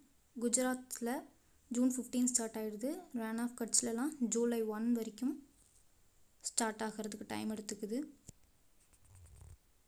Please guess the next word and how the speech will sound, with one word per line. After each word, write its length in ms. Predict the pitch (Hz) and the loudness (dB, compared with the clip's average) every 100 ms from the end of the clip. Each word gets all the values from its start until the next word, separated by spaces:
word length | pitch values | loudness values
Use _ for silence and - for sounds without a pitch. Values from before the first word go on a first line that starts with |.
| - - _ - _ _ _ - - _ _ _ _ _ - - - _ - - | -20 -20 _ -20 _ _ _ -20 -20 _ _ _ _ _ -20 -20 -20 _ -20 -2
Then 180 | 247 | 2